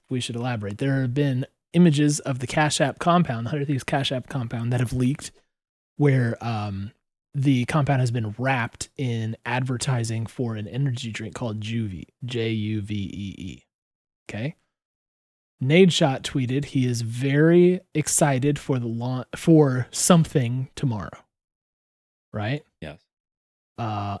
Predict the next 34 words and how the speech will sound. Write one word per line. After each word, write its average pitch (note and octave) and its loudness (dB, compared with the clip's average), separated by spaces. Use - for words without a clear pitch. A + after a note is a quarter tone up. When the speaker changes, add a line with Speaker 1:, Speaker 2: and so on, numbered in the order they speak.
Speaker 1:
and C#3+ 4
somebody F#3+ 4
<laughs> - 0
found C#3+ 6
the, D3+ 4
the C3 2
unstoppable F3 4
internet D#3 2
sleuths C#3 -2
found C#3+ 2
GoPuff D3 0
listings A#2 -2
selling A#2+ -2
a B2 -4
Juvie A#2+ 0
energy A#2 -2
drink G#2 -4
that A2+ -4
were A2 -4
removed A#2+ 0
shortly A2 -4
after G2+ -10
they G2+ -8
leaked. G2 -10
And B2 0
there's B2 0
a, A#2 -2
there's A#2 -4
a A2 -4
Twitter D#3 2
account G#2+ -4
also A#2 -4
that's, G#2 -6
like, A2 -6